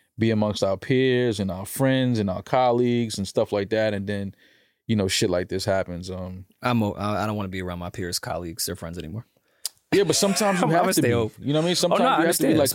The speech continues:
Speaker 1: Kodak.
Speaker 2: Especially in the entertainment world. You gotta
Speaker 1: Yeah,
Speaker 2: show
Speaker 1: like,
Speaker 2: face for the look and all that other shit.
Speaker 1: Exactly. It's a big, it's a big weekend. Super Bowl weekend is a huge weekend and a lot of big budgets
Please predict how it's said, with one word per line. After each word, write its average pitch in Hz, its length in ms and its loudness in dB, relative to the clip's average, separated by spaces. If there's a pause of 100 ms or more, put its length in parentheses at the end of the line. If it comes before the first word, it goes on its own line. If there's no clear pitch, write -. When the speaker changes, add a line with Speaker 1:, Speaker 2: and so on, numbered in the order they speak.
(160)
Speaker 1:
Kodak. 151 100 2
Speaker 2:
Especially 139 200 2
in 123 80 2
the 110 240 -2
entertainment 110 580 -2
world. 104 180 0
You 151 80 4
gotta 175 180 2
Speaker 1:
Yeah, 175 100 2
Speaker 2:
show - 80 4
Speaker 1:
like, 110 160 2
Speaker 2:
face 127 320 0
for 113 80 -4
the 110 80 0
look 123 400 -2
and 104 80 -2
all 110 80 -2
that 110 140 0
other 113 140 0
shit. 110 160 0
Speaker 1:
Exactly. 107 300 4
It's - 120 0
a 123 40 2
big, 156 240 2
it's 123 220 2
a 160 40 0
big 165 200 0
weekend. 180 320 -2
Super 151 180 -2
Bowl 147 200 0
weekend 143 200 0
is 107 80 0
a 107 80 2
huge 131 220 0
weekend 131 300 0
and 104 80 0
a 104 40 2
lot 117 180 2
of 104 100 -2
big 110 200 0
budgets 117 480 -2